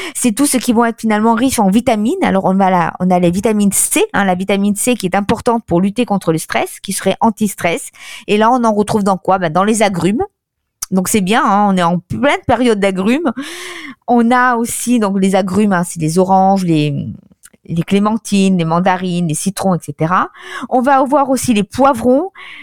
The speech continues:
les kiwis, qui vont effectivement être riches en vitamine C et qui vont permettre de mieux gérer son stress parce que la vitamine C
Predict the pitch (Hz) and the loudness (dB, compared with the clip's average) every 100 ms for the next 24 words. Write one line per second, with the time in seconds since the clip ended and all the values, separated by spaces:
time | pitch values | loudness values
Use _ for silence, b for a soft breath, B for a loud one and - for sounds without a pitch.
0 | 254 214 214 - 294 240 247 339 392 b | -8 -2 0 2 2 2 2 0 -6 b
1 | b _ - 247 220 262 339 233 202 214 | b _ -2 2 4 2 2 0 0 2
2 | 233 254 208 185 262 302 269 226 226 214 | 2 2 0 0 2 2 0 0 0 -2
3 | 196 185 - 339 - 269 - 247 233 233 | -4 -4 0 0 2 0 0 0 0 2
4 | 226 202 208 311 214 208 220 320 370 302 | 0 0 -2 0 0 2 2 2 2 0
5 | 262 - 202 - 208 311 214 190 - 262 | 0 0 -2 0 -4 -2 -4 -4 -2 0
6 | 254 262 254 233 208 196 - 247 | 2 0 -2 -2 0 -2 0 -4